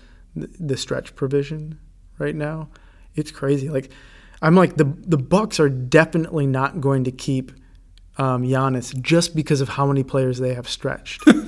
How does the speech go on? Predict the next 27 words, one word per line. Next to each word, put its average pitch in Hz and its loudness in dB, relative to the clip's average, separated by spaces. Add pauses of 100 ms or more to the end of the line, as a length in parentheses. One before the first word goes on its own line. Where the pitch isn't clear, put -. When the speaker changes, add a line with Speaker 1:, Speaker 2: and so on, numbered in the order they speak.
(140)
Speaker 1:
It's 185 8
crazy. 165 6
Like, 151 0
they 196 8
have, 220 6
like, 214 6
four 175 4
players 151 2 (100)
stretched. - -2 (320)
And 165 4
I'm 151 6
like, 151 2 (320)
that, 175 4 (220)
that's 214 4
the 185 2
payroll 147 4
that 139 -2
you 151 2
needed 139 0 (340)
to 165 2
be 147 4
able 139 4
to 135 2
say, 135 0 (120)
"Keep - -8
Brogdon," 135 2
or, 131 0